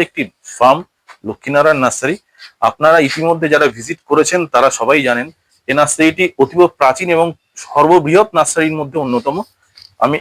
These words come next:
একটু ক্যামেরা ঘুরিয়ে যদি দেখাই, আমরা এখন নার্সারি মূলদ্বারে প্রবেশই করিনি। দেখুন ভিতরে বীভৎস বড় একটি ফার্ম। Basically এনারা ডিল করেন ইনডোর, আউটডোর, অর্নামেন্টাল প্লান্টস এর ওপর।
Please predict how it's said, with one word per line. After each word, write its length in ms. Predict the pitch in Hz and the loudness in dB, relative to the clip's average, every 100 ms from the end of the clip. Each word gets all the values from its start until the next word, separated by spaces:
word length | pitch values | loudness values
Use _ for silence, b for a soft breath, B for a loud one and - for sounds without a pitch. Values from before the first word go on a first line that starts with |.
| - | -4
একটু 180 | - 196 | -2 0
ক্যামেরা 260 | 170 147 151 | 2 2 0
ঘুরিয়ে 220 | 131 143 143 | 0 -2 -2
যদি 120 | 139 123 | 0 0
দেখাই, 220 | 120 127 | 2 2
আমরা 120 | 123 139 | 4 4
এখন 140 | 127 156 123 | 2 0 0
নার্সারি 300 | 104 151 151 - _ _ _ | 0 -4 -8 -12 _ _ _
মূলদ্বারে 400 | 120 143 147 156 165 | -6 -4 2 2 2
প্রবেশই 300 | 127 143 - 165 | 2 2 0 -2
করিনি। 200 | 139 120 120 | 0 0 -4
দেখুন 160 | 110 92 _ - | -6 -14 _ -20
ভিতরে 220 | 117 151 160 - _ _ 101 | -2 2 2 0 _ _ -6
বীভৎস 360 | 131 185 - 180 143 | 0 0 0 2 2
বড় 120 | 139 139 | 2 0
একটি 160 | - 123 | -6 -6
ফার্ম। 160 | 127 180 _ _ _ _ _ - | -6 -6 _ _ _ _ _ -12
Basically 420 | 113 151 170 175 | -6 0 2 2
এনারা 220 | 151 139 139 123 | 2 2 2 0
ডিল 140 | 131 127 | -4 0
করেন 180 | 131 131 - - | 0 0 -8 -10
ইনডোর, 280 | 139 143 180 220 - | -8 0 0 0 -2
আউটডোর, 340 | 117 123 123 175 - | 0 0 -2 -2 0
অর্নামেন্টাল 480 | 117 123 127 120 135 120 | -2 0 -2 -4 -6 -4
প্লান্টস 240 | 127 127 | -6 -4
এর 60 | 143 139 | -4 -2
ওপর। 140 | 202 | -2